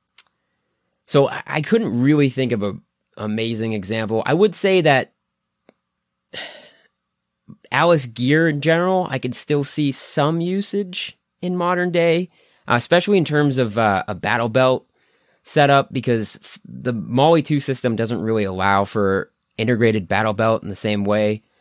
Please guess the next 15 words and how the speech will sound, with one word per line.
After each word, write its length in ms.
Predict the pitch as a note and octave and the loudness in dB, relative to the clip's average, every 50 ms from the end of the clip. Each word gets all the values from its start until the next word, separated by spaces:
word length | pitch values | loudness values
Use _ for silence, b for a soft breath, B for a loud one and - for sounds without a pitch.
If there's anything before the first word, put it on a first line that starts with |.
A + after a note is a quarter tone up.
| _ _ _ | _ _ _
Um, 240 | - G2 G2 F#2 F#2+ | -4 -2 -2 0 2
the 100 | A#2+ C#3 | 2 4
original 360 | C#3 E3+ G#3+ A#3 B3 B3 D3+ | 4 4 4 4 4 2 2
mali 280 | A#2 A2+ A2 A2 A2 G2+ | 4 2 2 2 0 -2
two 240 | - - A2+ G2+ | -2 -2 -2 -2
ki-, 280 | - - - - - C3 | -2 -6 -14 -8 -4 -2
or 240 | - A#2 A2+ A2 G#2+ | 0 2 2 2 4
mali 260 | G2+ A2 A#2+ G#2+ F#2 | 4 2 2 2 2
one 360 | F#2+ A2 C3 D3 B2+ G2+ F#2 | 0 0 2 2 2 0 0
kinda 320 | - - A2+ B2 C#3+ D3 D3+ | -4 -2 -2 -2 0 -2 -2
did, 340 | C3+ D#3 E3 E3 D#3+ D3+ - b b b b b b b b b b b b | -2 -4 -4 -4 -4 -6 -10 b b b b b b b b b b b b
um, 320 | - A#2+ A2+ G#2+ G#2 G2 F#2+ | -2 0 0 0 0 0 -2
but 140 | C3 - | -4 -4
something 340 | - - F#3 E3+ F#3 F3 D#3 | -2 -2 0 0 0 0 0
like 460 | C#3+ C3+ C#3 C3 A2+ - - - - | 0 0 0 0 0 -4 -8 -20 -20